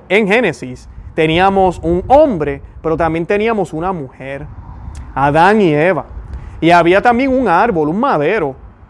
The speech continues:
que por tomar el fruto prohibido trajo la muerte.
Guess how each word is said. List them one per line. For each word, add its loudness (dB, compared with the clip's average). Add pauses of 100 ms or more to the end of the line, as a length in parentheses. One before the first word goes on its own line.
(460)
que 4
por 2
tomar 4
el 2
fruto -2
prohibido -2
trajo -4
la -2
muerte. -8